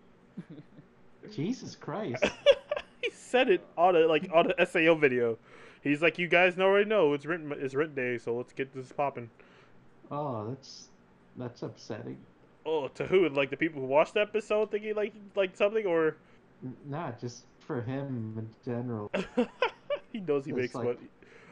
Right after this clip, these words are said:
Speaker 3: I gotta make money, and, like, I, I'm a slave to S A O. He, he's become a slave to S A O. Oh, okay.
Speaker 1: I'll go live in Log Horizon.
Speaker 3: Oh, okay. That, okay. That's pretty
Speaker 1: I'm
Speaker 3: good.
Speaker 1: gonna go buy the, I'm gonna go buy the bank.
Speaker 3: You're gonna, you're gonna be the Chinese servers?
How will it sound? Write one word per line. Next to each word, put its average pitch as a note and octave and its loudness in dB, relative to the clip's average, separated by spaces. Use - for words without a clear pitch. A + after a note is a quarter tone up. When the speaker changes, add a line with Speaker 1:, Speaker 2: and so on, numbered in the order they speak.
Speaker 3:
I A#2 -6
gotta C3 -2
make B2+ -6
money, B2+ -8
and, G#2+ -14
like, G#2+ -14
I, G#2+ -8
I'm A2 -16
a G2+ -14
slave A#2 -6
to B2 -6
S A#2 -8
A C3 -2
O. C3+ -6
He, F#3+ -2
he's F3+ -4
become E3 -2
a D3+ -4
slave C#3+ 0
to C3 -4
S B2 -6
A B2 -4
O. C3 -8
Oh, A#2+ -2
okay. G2+ -12
Speaker 1:
I'll D#3 -20
go D3 -16
live C3+ -16
in B2+ -20
Log A#2+ -20
Horizon. - -20
Speaker 3:
Oh, D#3+ 4
okay. B2 0
That, D#3+ -4
okay. A2 -6
That's F#3+ -20
pretty C3+ -4
Speaker 1:
I'm G#2 -12
Speaker 3:
good. A2 -4
Speaker 1:
gonna B2+ -16
go B2 -14
buy A#2+ -16
the, B2+ -20
I'm C#3 -14
gonna B2+ -18
go B2 -12
buy A#2+ -16
the B2 -20
bank. B2+ -20
Speaker 3:
You're C3+ -2
gonna, D3 -2
you're C#3 0
gonna D3 -4
be C#3+ -2
the C#3 -2
Chinese C3+ -4
servers? C#3+ -4